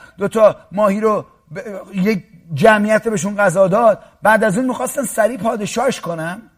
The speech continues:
با اینکه شاه بود، پادشاه هست، برای همین میگه از اونجا دور، دور شد. چرا اون کار رو می‌خواستن بکنن؟ برای که او این می‌تونه به من غذا بده.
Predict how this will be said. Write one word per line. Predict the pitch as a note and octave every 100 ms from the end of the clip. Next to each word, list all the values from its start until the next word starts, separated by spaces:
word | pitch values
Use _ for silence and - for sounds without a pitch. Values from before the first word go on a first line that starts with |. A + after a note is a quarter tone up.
| -
با | G3
اینکه | G3+
شاه | - A#3 G3 D3+
بود، | A3+ C#3+
پادشاه | D3 D#3 G3 F3+
هست، | F#3 C3 - - _ _ _ _ _ -
برای | F#3 G#3+
همین | A#3+ F3+
میگه | E3 D#3+ G3+ D#3 -
از | E3+ D3+
اونجا | E3
دور، | F#3 G3 G3+
دور | E3 F#3+ F3+
شد. | - F#2+ _ _ _ _ _ _ _ _ _ _ _ _ _
چرا | - B3 D4+ F#3 - _ _ _ _ _ _
اون | G#3+
کار | G3+ A#3+
رو | A3
می‌خواستن | G#3 G3+ G3 G3+
بکنن؟ | G3 F3+ G3 A3
برای | G#3 G#3+
که | B3+
او | C4 C#4 E3+ -
این | A#3 C4
می‌تونه | C4+ C#4+ C4+
به | G3
من | A#3 A3
غذا | E3+ E3 G#3
بده. | G3+ B2+